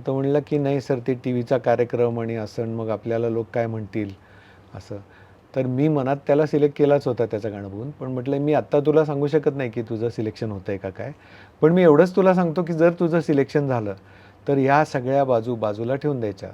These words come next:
मनात हे आणायचं नाही. तू जसा आहेस, जसा असतोस, जसं असावंसं वाटतं, तसाच येऊन तू, अ, गायला पाहिजेस तिथे. आणि मग तो तुम्हाला नंतर सारेगममध्ये धोतर आणि सदऱ्यामध्येच दिसला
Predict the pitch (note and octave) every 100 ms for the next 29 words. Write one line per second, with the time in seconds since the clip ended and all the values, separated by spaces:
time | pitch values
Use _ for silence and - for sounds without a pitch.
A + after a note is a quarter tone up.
0 | - _ - - - A2+ A2+ B2 - B2
1 | C3+ A#2+ C3+ C3 D3 C#3+ F3+ - - -
2 | - F3+ E3 E3 G3+ F#3+ D3 C#3+ D3+ F#3+
3 | F#3 - - _ _ A#2+ B2 D3 C3+ A#2
4 | - - C#3+ C#3+ - - - - - -
5 | A#2+ A#2+ D3 C3+ A2+ C3+ C3 C#3 A#2 A2+
6 | - - G#2 - - - A3+ F#3 - -
7 | _ - - - - - A#2 D3+ C#3+ D3+
8 | C#3+ C3 C3+ A#2 C3 A#2 A2+ A2 A2 A#2
9 | A2 G2+ G2+ - G#2 A2 B2+ C#3 D#3 D3
10 | D3 C#3+ C#3+ B2+ D3 C#3 B2 B2+ C3 B2+
11 | B2+ C3 A#2 - B2+ B2+ B2 A2 A2 G2+
12 | G2+ F2+ F#2 - G#2+